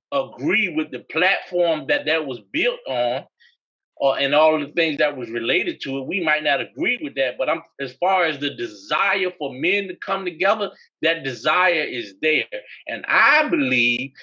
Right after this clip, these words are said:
that Grits in the Bowl, uh, has the fortitude from God to bring those type of masses together as we move forward in the things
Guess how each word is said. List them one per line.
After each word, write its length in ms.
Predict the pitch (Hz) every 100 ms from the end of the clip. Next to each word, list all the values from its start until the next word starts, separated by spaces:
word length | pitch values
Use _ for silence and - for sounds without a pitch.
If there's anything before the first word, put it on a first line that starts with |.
| - -
that 260 | 135 110
Grits 300 | 120 170 170
in 120 | 156
the 60 | 131
Bowl, 800 | 107 156 208 208 165 98 98 95 _ _ _ -
uh, 260 | 135 131 123
has 920 | - 175 175 165 156 147 147 143 - _ _ _ _ 104
the 1000 | 123 160 160 156 147 151 147 143 139 139 _ _ _ _ _ -
fortitude 800 | 190 247 214 170 - 170 160 147
from 340 | - 147 127
God 540 | 110 175 220 165 147 151 -
to 160 | - 156
bring 720 | 117 123 185 220 202 196 135 120
those 520 | 160 208 220 220 208
type 280 | - 196 190
of 80 | 160
masses 640 | 143 165 190 196 - 180 175
together 600 | - 131 123 220 208 175 131
as 200 | 151 143
we 160 | 165
move 380 | 175 175 180 165
forward 500 | - 170 156 156 160 - - - -
in 140 | 143
the 140 | 139 131
things 500 | 160 165 156 151 143